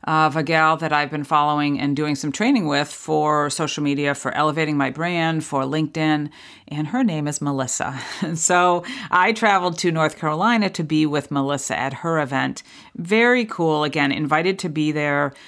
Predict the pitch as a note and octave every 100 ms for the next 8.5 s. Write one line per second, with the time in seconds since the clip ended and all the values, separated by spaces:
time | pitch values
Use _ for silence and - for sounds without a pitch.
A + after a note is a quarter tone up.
0 | - - D3+ D#3 E3+ E3+ D3 C#3+ C#3+ -
1 | - - E3+ D#3+ D#3 C#3 B2+ A#2 F#3+ E3
2 | F3 E3+ D#3+ D#3 C3+ C3+ A#2+ - - G2
3 | D3 D3+ C3 - _ - D3+ C#3 D#3+ D#3
4 | D3+ D#3 D#3 A3+ B3+ - - - - -
5 | F#3+ G3+ G3 E3 D#3+ D#3+ D3+ C#3+ - -
6 | F#3+ F#3+ F#3+ F#3 F3+ F3+ - D3+ D3 -
7 | D#3+ D#3 - F3 D#3+ D#3+ D3+ - D3 D3
8 | C#3+ C#3+ C#3+ C3